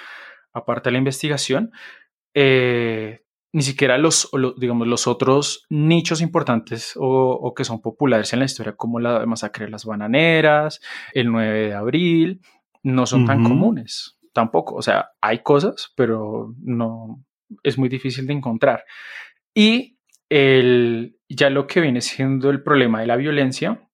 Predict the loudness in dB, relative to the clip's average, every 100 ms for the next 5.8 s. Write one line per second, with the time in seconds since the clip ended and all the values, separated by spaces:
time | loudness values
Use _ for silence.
0 | _ _ _ _ _ _ _ -2 2 2
1 | 0 0 0 0 -2 0 2 0 2 2
2 | 2 2 0 2 0 0 -4 -4 -4 -4
3 | -4 -2 0 -2 -2 0 2 4 4 2
4 | 2 0 0 -4 -2 -2 0 -2 -2 -4
5 | -8 -4 -2 0 -2 -10 -16